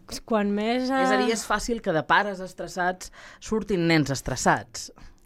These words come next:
Speaker 1: Bueno, a vegades veiem pares que estan dels nervis i, i els nens estan també a la que salta. Doncs sovint, clar, els hi han traspassat una mica de, doncs, tot aquesta, aquest nerviosisme.
Speaker 2: Mhm.
Speaker 1: El tema dels hàbits i les conductes,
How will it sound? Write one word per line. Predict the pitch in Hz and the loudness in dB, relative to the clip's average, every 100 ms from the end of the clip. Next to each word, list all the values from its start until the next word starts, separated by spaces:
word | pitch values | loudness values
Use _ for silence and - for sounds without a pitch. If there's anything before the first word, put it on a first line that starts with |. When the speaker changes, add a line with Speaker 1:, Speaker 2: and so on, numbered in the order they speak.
| - _ - | -20 _ 0
Speaker 1:
Bueno, | 269 254 | 2 2
a | |
vegades | 196 180 190 240 | 0 -2 -2 -2
veiem | 247 233 233 226 | 0 0 -2 0
pares | 240 240 196 - | 0 0 -2 -6
que | - | -8
estan | 180 - 196 208 208 185 180 170 | -10 -4 -4 -2 -4 -4 -6 -8
dels | 175 175 208 | -8 -4 -2
nervis | 233 247 240 269 370 254 | 0 0 -2 -4 -4 -2
i, | 202 190 | -4 -6
i | 240 208 | -6 -4
els | 185 185 | -2 -2
nens | 208 196 233 254 | -2 -2 -2 -4
estan | 233 - 233 254 277 | -6 -6 -4 -2 -2
també | 254 214 196 220 | -2 -4 -2 -2
a | |
la | 247 220 | -2 -4
que | 185 | -6
salta. | - 233 277 196 170 | -6 -6 -6 -8 -8
Doncs | 160 165 170 | -8 -10 -12
sovint, | 185 175 190 226 240 | -10 -6 -2 -2 -4
clar, | 196 196 233 | -6 -2 -2
els | 185 | -2
hi | |
han | 175 175 | -6 -6
traspassat | 190 - 196 180 180 190 | -10 -10 -12 -10 -12 -10
una | 233 202 | -8 -8
mica | 180 196 202 | -10 -10 -8
de, | 208 190 180 175 170 185 170 165 165 147 165 156 | -8 -8 -10 -12 -16 -16 -14 -14 -14 -16 -16 -16
doncs, | 151 160 165 | -16 -16 -16
tot | - 147 | -16 -12
aquesta, | 185 180 180 - 180 170 165 | -10 -8 -10 -10 -8 -8 -10
aquest | 180 175 | -10 -8
nerviosisme. | 185 196 190 175 196 233 233 165 | -6 -6 -6 -8 -8 -6 -4 -4
Speaker 2:
Mhm. | 143 151 240 - - 240 | -6 -8 -12 -18 -18 -6
Speaker 1:
El | 202 | -4
tema | 196 196 220 | -2 -4 -2
dels | 247 226 | -2 -4
hàbits | 202 202 208 202 | -4 -4 -4 -6
i | |
les | 196 190 | -6 -8
conductes, | - 190 185 185 - 247 247 | -8 -6 -6 -8 -6 -4 -4